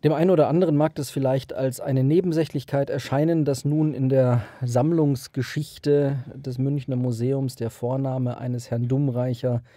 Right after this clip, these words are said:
von Daniel auf David korrigiert werden kann.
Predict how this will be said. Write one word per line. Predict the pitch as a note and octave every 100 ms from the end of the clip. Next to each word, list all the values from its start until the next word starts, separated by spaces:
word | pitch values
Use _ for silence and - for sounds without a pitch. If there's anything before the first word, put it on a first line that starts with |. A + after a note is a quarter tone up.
| - - _
von | - B2 A#2+ A2 A2+
Daniel | A#2 B2+ C#3 C3 B2+ A#2+
auf | - A2+ A#2+
David | A2 A2+ E3 E3 D#3+
korrigiert | - C#3 C3+ C3 D3+ D3+ A#2+
werden | B2 C3+ C3+ B2
kann. | - C3 D3 D#3